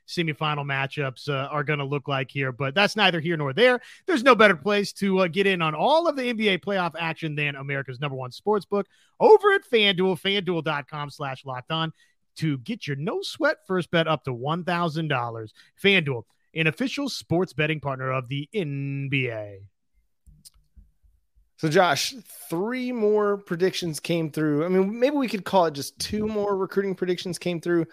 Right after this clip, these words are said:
Speaker 2: I'm sure y'all have kinda seen it, but a lot of, uh, movement on the <laughs> recruiting sphere. Um, several, uh, recruiting sites entered the transfer portal.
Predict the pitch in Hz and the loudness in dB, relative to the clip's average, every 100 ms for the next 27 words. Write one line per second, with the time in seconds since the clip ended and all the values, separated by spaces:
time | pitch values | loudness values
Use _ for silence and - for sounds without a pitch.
0 | - - _ _ _ _ - 151 - 202 | -12 -20 _ _ _ _ -6 -4 2 6
1 | 202 202 185 175 160 165 135 - 190 190 | 8 8 6 4 2 -2 -2 0 0 0
2 | 175 131 147 156 143 147 170 196 180 147 | -2 -2 -2 -2 -2 4 4 4 2 0
3 | 156 143 135 135 - 143 165 202 190 214 | 2 2 0 -4 -6 0 6 6 6 2
4 | 226 - 151 160 143 139 214 202 208 190 | 2 0 -2 0 0 0 2 4 4 2
5 | - - 208 208 208 - - - 135 127 | -2 -4 0 2 2 -2 -14 -4 -2 -2
6 | 127 135 - 190 185 190 180 147 139 143 | -4 -2 6 6 8 6 8 8 6 2
7 | 240 202 220 208 - 190 156 131 226 220 | 2 2 4 4 2 -4 -6 -2 0 0
8 | - 208 - 202 202 196 | 0 -2 4 6 6 4